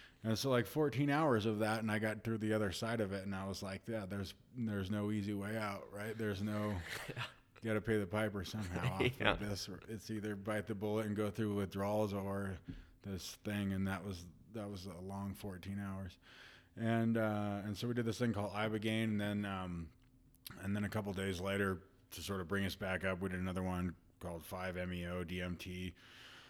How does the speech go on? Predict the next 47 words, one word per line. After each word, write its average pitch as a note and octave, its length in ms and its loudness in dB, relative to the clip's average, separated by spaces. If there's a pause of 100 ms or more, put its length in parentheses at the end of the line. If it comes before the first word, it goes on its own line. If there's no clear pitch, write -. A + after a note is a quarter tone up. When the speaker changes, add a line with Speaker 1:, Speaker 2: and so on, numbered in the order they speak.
(480)
Speaker 1:
or A#2 160 6
Toad A#2+ 420 6
as G2+ 160 2
it's G#2 160 0
called. A2 540 4 (240)
And, G#2+ 400 2
um, F2+ 680 -2 (380)
a G#2 40 -4
lot G#2 200 2
of G2 60 -2
people G2 300 -2
see F#2+ 180 -4
a F#2 80 -4
lot F#2 160 -4
of F#2 120 -6
cool F#2 180 -6
things F#2 520 -2
and, F2 120 -8
like, F2 160 -4
get F2+ 140 -2
outside F2+ 340 -4
their E2+ 140 -2
ego F2 400 -2
and F2 100 -2
have F2 160 -4
these E2+ 160 -2
amazing E2+ 380 -4
experiences F2 720 -6
with F2+ 180 -6
it. F#2 80 -4
And F#2 100 -6
that's G#2 200 -2
the G2+ 80 -6
one F2+ 240 -6
where E2+ 100 -6
I F2+ 100 -4
threw E2 280 -10
up. E2+ 80 -12 (220)
I A2 100 -4
threw F#2+ 160 -6
up F2 100 -12
quite G2+ 180 -4
a F#2+ 40 -6
bit. G2 240 -4 (160)
Speaker 2:
That's F#2 260 -8
right, G1+ 220 -10
Speaker 1:
Yeah. F#2+ 160 -6